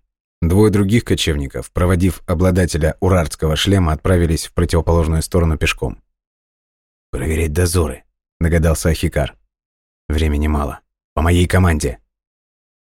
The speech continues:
Как только предводитель кемерийцев и его заместитель скрылись в лесу,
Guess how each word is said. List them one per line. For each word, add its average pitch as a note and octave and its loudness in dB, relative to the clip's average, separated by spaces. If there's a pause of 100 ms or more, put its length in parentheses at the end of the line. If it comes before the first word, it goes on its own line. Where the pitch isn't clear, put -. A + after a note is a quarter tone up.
(680)
Как F#2 -2
только F#2 0
предводитель F#2 0
кемерийцев F#2 0
и F2+ -2
его F2 2
заместитель E2+ 0
скрылись D#2+ 0
в D#2 -2
лесу, D#2+ 0